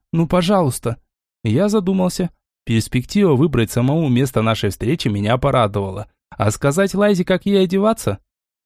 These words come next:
Так и вообще было очень соблазнительно. Так что я вздохнул и ответил: «Ну хорошо, следующее свидание будет там, где я захочу, и ты оденешься так, как мне захочется». В этот момент из дальних дверей вышли две девушки.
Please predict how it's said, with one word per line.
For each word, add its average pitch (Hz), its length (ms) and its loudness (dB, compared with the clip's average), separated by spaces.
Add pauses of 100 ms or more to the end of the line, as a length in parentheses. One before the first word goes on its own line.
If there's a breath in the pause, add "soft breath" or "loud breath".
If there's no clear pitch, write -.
Так 98 180 -2
и 117 40 2
вообще 113 480 2
было 185 220 4
очень 185 320 2
соблазнительно. 160 840 -2 (180)
Так 170 200 2
что - 160 -2
я 156 160 2
вздохнул 151 500 0
и 156 40 4
ответил: 117 520 -2 (300)
«Ну 117 180 2
хорошо, 135 580 2 (280)
следующее 123 640 2
свидание 123 500 2
будет 113 340 0
там, 123 220 2
где 110 140 0
я 113 120 4
захочу, 107 580 -2 (300)
и 160 140 0
ты 214 160 0
оденешься 208 500 2
так, 226 200 -2
как - 180 -2
мне 202 140 0
захочется». 139 720 -2 (420)
В 107 160 0
этот 175 260 2
момент 117 380 0
из 101 120 0
дальних 123 340 0
дверей 135 300 0
вышли 160 280 -4
две 165 160 -4
девушки. 131 560 -4